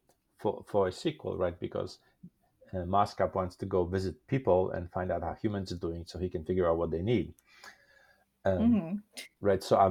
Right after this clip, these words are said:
Speaker 1: I, I assume the next book is they go out of the wild into the non-wild world, the human world, and Moss Cap gets to explain and, and discuss philosophy with, uh,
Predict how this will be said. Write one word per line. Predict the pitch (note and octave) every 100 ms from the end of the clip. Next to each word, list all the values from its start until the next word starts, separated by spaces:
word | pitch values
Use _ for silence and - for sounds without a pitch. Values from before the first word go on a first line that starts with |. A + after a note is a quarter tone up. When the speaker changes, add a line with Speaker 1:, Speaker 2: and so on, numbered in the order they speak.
| G#2
Speaker 1:
I, | G2+
I |
assume | F#2+ - A#2 G#2
the | F#2
next | F#2 F2 -
book | - F#2 -
is | F#2 D#2+ - _ _ _ _ _ _ _ _ _ -
they | F#2+
go | F#2 F2+ F#2
out | - F#2 F#2
of | F2
the |
wild | F#2 F2 E2+ E2+
into | E2+ E2 F2+
the | F#2 F2+ F2+ - _ _ _ _ -
non-wild | G#2+ C3+ A2+ F2+ E2+
world, | F2 E2 D#2+ F#2
the | -
human | - A#2 A#2
world, | E2+ E2 E2+ F2+ -
and | D#2+
Moss | D#2+ F2 -
Cap | - - _ _ _ _ _ -
gets | - -
to | F2+
explain | E2 - - E2+ D#2+ D#2+
and, | E2 -
and | F2 F2+ - _
discuss | - - F#2+ E2+ -
philosophy | - G2+ F2+ G2 -
with, | G2+ G2 -
uh, | G2 F#2+